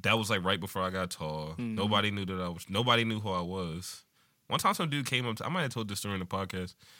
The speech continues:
Speaker 1: We, all our classes w-, was with all boys. They tried to segregate us
Speaker 2: Mm-hmm.
Speaker 1: for the ninth graders. So I got,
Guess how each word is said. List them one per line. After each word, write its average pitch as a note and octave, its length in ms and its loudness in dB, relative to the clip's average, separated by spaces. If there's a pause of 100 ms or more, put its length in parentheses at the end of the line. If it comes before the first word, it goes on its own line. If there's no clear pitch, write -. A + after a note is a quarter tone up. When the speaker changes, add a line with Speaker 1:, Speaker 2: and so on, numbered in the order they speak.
(640)
Speaker 1:
We, C3+ 260 0 (260)
all D3+ 200 6
our D3 100 6
classes C3 380 0
w-, G2 240 -4 (100)
was F#2+ 220 -4
with D#2+ 80 -2
all F#2+ 180 -2
boys. F2+ 560 -4
They F#2 100 -4
tried F#2 260 -2
to D#2+ 120 -4
segregate A2+ 520 0
us C3 180 -4
Speaker 2:
Mm-hmm. G#2+ 440 0 (500)
Speaker 1:
for G#2 120 -2
the F#2+ 80 2
ninth G#2 240 4
graders. A#2 420 -4 (640)
So G#2 280 2
I G#2 100 8
got, A#2+ 400 4